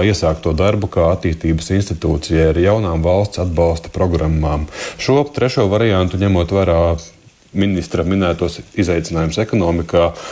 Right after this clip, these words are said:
deputātu komisija kopsēdē gan nodēvē kā ko-, kosmētiskus. Tomēr nenoraidīja vēl nevienu no šiem variantiem,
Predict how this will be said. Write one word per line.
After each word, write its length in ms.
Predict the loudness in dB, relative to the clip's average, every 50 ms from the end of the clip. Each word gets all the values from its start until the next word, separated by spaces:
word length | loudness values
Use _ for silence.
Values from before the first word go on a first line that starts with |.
| -16 -6 -2
deputātu 540 | -2 -2 0 -2 -2 0 0 0 0 -4 -4
komisija 400 | -4 -4 -4 -4 -2 -2 -4 -4 -2
kopsēdē 600 | -2 -2 -2 -4 -4 -4 -2 -2 0 2 0 0 0
gan 160 | 0 -2 0 0
nodēvē 460 | 0 0 0 0 0 0 0 0 0 0
kā 120 | 0 -2 -2
ko-, 160 | 0 -2 -4 -4 -6 -4 -2
kosmētiskus. 800 | -2 -2 0 -2 -2 -2 -2 -2 -2 -2 -4 -4 -8 -12 -14 -14 -4 0
Tomēr 300 | 0 2 2 2 2 2 2
nenoraidīja 600 | 2 2 2 2 2 2 2 2 2 0 2 2
vēl 160 | 2 2 0 0
nevienu 320 | 0 0 0 0 0 -2
no 80 | -4 -4
šiem 220 | -2 -2 0 0 0
variantiem, 640 | 0 0 0 0 0 -2 0 0 0 0 0 0